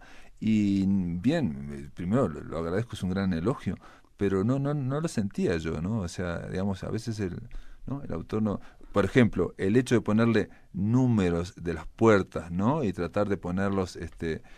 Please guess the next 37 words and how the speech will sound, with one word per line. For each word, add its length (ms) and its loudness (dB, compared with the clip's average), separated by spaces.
eh, 360 -6
en 100 -4
la 80 0
edición 640 2
que 100 -4
se 120 -4
hizo 120 0
en 100 2
Bogotá 500 2
de 160 0
Pensión 380 -4
de 60 0
Animales, 640 0
el, 180 -6
el 500 -2
dia-, 180 -2
el 360 -8
diseñador 920 4
lo 160 -4
que 140 0
hizo 260 0
fue, 420 2
no 140 0
solamente 460 0
le 80 0
puso 260 -4
el 140 -2
número 480 -4
de 140 -10
la 100 -8
puerta, 500 -10
sino 320 -2
que 80 -2
en 100 0
cada 320 2
capítulo, 600 -2
digamos, 480 -2